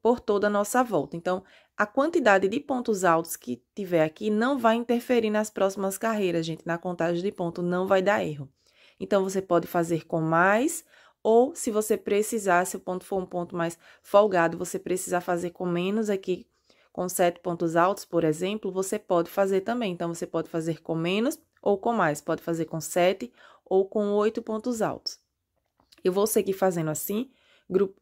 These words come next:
com sete ou com nove, né, gente? Porque eu fiz com oito. Aqui, para a minha peça, eu vou seguir fazendo assim, grupinhos de oito pontos altos, uma corrente de separação, no próximo um ponto alto apenas. Uma corrente de separação, no próximo, grupinhos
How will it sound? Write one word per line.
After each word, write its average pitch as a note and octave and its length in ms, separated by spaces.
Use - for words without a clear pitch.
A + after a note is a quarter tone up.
com G3 180
sete G3 420
ou G#3 140
com B3 200
nove, F3 340
né, F3 160
gente? G3+ 220
Porque - 240
eu F3+ 60
fiz F#3 240
com A3+ 220
oito. D3+ 300
Aqui, G3+ 340
para A#3+ 200
a - 20
minha A3+ 220
peça, F3+ 500
eu F#3+ 100
vou G3 140
seguir F#3+ 260
fazendo F3+ 360
assim, G3+ 380
grupinhos F#3 420
de E3+ 140
oito A#3 360
pontos G3 440
altos, F3 580
uma A3+ 200
corrente G#3 460
de - 100
separação, E3+ 600
no G3+ 120
próximo F#3+ 460
um F#3+ 140
ponto G3 360
alto F#3 220
apenas. D3+ 480
Uma G3+ 180
corrente F#3 320
de - 80
separação, E3 560
no G#3+ 140
próximo, F#3+ 460
grupinhos F#3 480